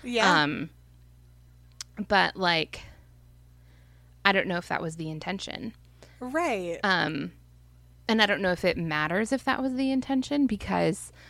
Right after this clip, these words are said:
Speaker 2: like, our, you know, Shakespeare's been dead for four hundred years. <laughs> And so,
Speaker 1: It's
Speaker 2: like,
Speaker 1: true. <laughs>
Speaker 2: if we, <laughs> yeah.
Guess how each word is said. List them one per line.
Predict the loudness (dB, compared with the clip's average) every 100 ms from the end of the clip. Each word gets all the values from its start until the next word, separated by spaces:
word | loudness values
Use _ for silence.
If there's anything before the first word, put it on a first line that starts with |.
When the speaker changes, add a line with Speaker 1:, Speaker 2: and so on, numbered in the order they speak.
| -20 -20 -20 -10 -2
Speaker 2:
like, | -2 -2 -10 -20 -20 -20 -20 -20 -20 -20 -20 -20 -20 -20 -20 -20 -20 -20 -4 2
our, | 6 6 6 4 2 0
you | -4 -4
know, | -4 -4 -10 -20 -20 -20 -20 -20 -20 -20 -16
Shakespeare's | -10 -6 -6 -4 -6 -4
been | -6 -2
dead | -2 -2
for | -4
four | -6 -6 -6
hundred | -6 -6
years. | -6 -4 -2 2 2
<laughs> | 8
And | 6 8
so, | 4 6 6
Speaker 1:
It's |
Speaker 2:
like, | 6 4
Speaker 1:
true. | 4 4 0 -8 -4 -2
<laughs> | 2 2 2
Speaker 2:
if | -4
we, | 0 4 6 6 6 8 6 6 4
<laughs> | 10
yeah. | 10 10 8 6 6 4